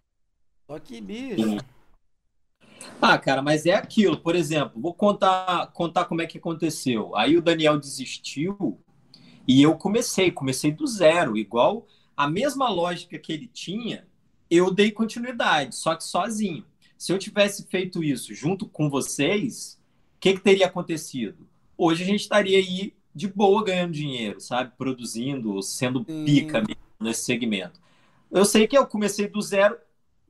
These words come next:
Speaker 2: dois anos depois, cara, eu já não tinha espaço publicitário pra colocar anúncio nos meus, nos meus lu-, nos meus canais, sabe?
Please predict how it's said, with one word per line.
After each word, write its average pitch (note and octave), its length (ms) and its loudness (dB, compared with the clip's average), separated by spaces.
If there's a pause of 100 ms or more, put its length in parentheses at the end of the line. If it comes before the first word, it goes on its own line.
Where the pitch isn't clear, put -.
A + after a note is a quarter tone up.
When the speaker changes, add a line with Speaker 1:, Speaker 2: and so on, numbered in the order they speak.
(100)
Speaker 2:
dois A3+ 380 0
anos G3+ 240 -6
depois, F3 640 -6
cara, A2 400 -12 (180)
eu C#3 140 -4
já F#3 180 -2
não G3 120 -2
tinha F#3+ 200 -6
espaço F3+ 880 -4 (220)
publicitário E3 840 0
pra - 180 0
colocar F3 560 -2
anúncio C#3+ 640 -6 (280)
nos B2+ 380 -2
meus, B2+ 640 2
nos A#2 220 -2
meus B2 240 0
lu-, C#3+ 200 0
nos A#2+ 220 -2
meus B2+ 220 2
canais, A#2 560 2
sabe? G#2+ 500 0